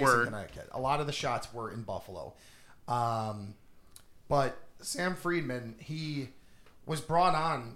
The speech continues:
Speaker 1: to this case 'cause when, when Thurgood Marshall would go across the country, he would, you know, get a lawyer with him and blah, blah, blah. Now, Thurgood would usually represent, you know, be the head lawyer on the case. In this instance,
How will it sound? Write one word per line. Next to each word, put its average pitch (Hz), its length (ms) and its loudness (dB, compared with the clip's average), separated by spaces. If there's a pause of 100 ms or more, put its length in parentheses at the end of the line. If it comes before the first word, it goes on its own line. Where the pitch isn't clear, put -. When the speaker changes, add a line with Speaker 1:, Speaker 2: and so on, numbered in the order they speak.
(100)
Speaker 1:
to 139 100 -12
this 120 200 -6
case - 720 -4
'cause 147 260 -2 (100)
when, 156 280 -2
when 143 140 -4
Thurgood 170 340 2
Marshall 143 320 -4
would 120 80 -10
go 120 100 -4
across 113 280 -2
the - 40 -12
country, 110 320 -10
he 95 60 -8
would, 104 160 -8 (400)
you 120 80 -6
know, 107 80 -4
get 107 120 -8
a 107 40 -8
lawyer 107 260 -4
with 90 160 -8
him 98 120 -10
and 98 100 -6
blah, 92 100 -6
blah, 90 80 -8
blah. 110 380 0
Now, 135 220 -2 (100)
Thurgood 190 560 2
would 139 180 -6
usually 135 800 2 (200)
represent, 143 580 -2 (760)
you 147 100 -2
know, 113 140 -2 (140)
be 123 100 -2
the 104 80 -6
head 101 160 -10
lawyer 104 140 -6
on 95 80 -8
the 95 60 -10
case. 120 440 -4
In 147 220 -2
this 160 320 0
instance, 185 640 -4